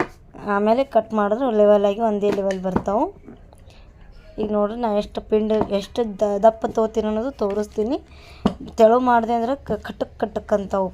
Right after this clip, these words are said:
ಆ, ಶಂಕರಪಾಳೆ. ನಾವು ದಪ್ಪ ಮಾಡಿದೆ ಪಳ ಪಳ ಪದ್ರ ಪದ್ರ ಪದ್ರ ಆಗಿ ಬರ್ತಾವೆ. ಲೇಯರ್ ಲೇಯರ್ ಆಗಿ ಮಸ್ತಾಗಿದ್ದು ಶಂಕರಪಾಳೆ ಅಂತೂ ಟೇಸ್ಟ್ ಅಂತೂ ಬ್ಯಾಗ್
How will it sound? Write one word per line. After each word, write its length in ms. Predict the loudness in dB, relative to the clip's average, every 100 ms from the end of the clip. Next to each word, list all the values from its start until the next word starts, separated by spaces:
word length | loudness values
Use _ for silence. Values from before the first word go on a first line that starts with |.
| -6
ಆ, 380 | -6 -4 -4 -4
ಶಂಕರಪಾಳೆ. 680 | -6 -4 -4 -2 0 0 -2 -6 -12 -10 -2
ನಾವು 280 | 2 4 4 2 -2 -4 -4 4
ದಪ್ಪ 240 | 2 4
ಮಾಡಿದೆ 340 | 0 2 0 -2 0
ಪಳ 180 | 4 4
ಪಳ 260 | 2 2 2
ಪದ್ರ 280 | 2 -2 -2
ಪದ್ರ 160 | -4 -6 -6
ಪದ್ರ 180 | -4 -2
ಆಗಿ 180 | -4 -6
ಬರ್ತಾವೆ. 360 | -6 -4 -4 -6 -18 -20 -18 -4 2
ಲೇಯರ್ 220 | 6 6
ಲೇಯರ್ 260 | 6 4 4
ಆಗಿ 160 | 0
ಮಸ್ತಾಗಿದ್ದು 1000 | -4 -6 -6 -8 -6 -6 -6 -6 -4 -4
ಶಂಕರಪಾಳೆ 580 | -4 -6 -4 0 0 0
ಅಂತೂ 300 | -2 -6 -10
ಟೇಸ್ಟ್ 380 | -4 -4 -4 -8
ಅಂತೂ 240 | -8 -8
ಬ್ಯಾಗ್ 420 | -4 -2 -2 -6